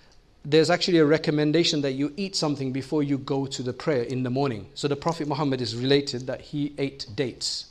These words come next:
before he went for the prayer. In this Eid, you know what the best thing is to eat on the second Eid, the big Eid, the sacrifice Eid? Meat.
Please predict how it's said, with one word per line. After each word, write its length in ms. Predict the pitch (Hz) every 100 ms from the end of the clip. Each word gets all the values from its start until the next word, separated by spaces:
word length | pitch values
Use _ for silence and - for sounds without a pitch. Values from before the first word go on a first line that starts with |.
| -
before 280 | 131 151 123
he 80 |
went 160 | 127 123
for 80 | 113
the 80 | 113
prayer. 300 | 135 101 98 - - - 147
In 160 | 151
this 280 | 220 233 -
Eid, 280 | 151 143 160 - _ _ _ _ 139
you 80 |
know 100 | 165
what 160 | 202 165
the 80 | 160
best 380 | 131 170 - -
thing 180 | 156
is 160 | 160 -
to 140 | - 151
eat 240 | 160 151
on 320 | 147 131 123
the 100 | 127
second 440 | - 147 - 147 143
Eid, 200 | 147 120
the 80 |
big 200 | 123 135
Eid, 260 | 139 147 139 - _
the 60 | 127
sacrifice 600 | 151 147 147 147 139 -
Eid? 220 | 151 151 - - _ _ _ _ _ _ _ - - _ _
Meat. 420 | 147 175 175 -